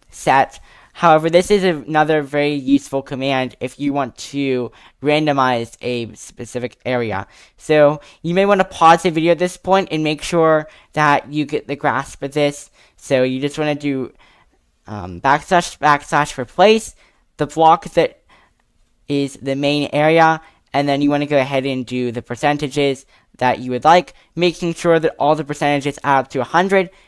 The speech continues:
and then you can go ahead and click on enter, and as you can see, all the blocks have been replaced. So now half the blocks in this region are dirt,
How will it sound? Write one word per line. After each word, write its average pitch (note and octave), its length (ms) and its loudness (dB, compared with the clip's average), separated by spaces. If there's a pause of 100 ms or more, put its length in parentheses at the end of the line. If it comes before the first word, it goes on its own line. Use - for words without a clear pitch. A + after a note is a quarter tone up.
(140)
and E3 120 2
then F#3+ 120 4
you G3+ 100 -4
can F#3 140 -4
go F3+ 100 6
ahead F3+ 200 2
and E3 120 -2
click - 200 -4
on C#3 180 -2
enter, F#3+ 340 4 (320)
and D3 120 -4
as G3 240 6
you G#3 180 0
can F#3+ 80 -4
see, D3+ 480 0 (300)
all D3 160 4
the E3+ 100 2
blocks D#3 400 4
have C#3+ 140 -6
been C3+ 160 -6
replaced. B2+ 460 -2
So C#3 80 -4
now D3+ 180 2
half F3 340 0
the G3+ 100 -4
blocks F3 400 2
in D#3+ 100 -4
this C#3+ 220 -6
region C#3+ 460 -4 (340)
are B2 220 0
dirt, E3 400 2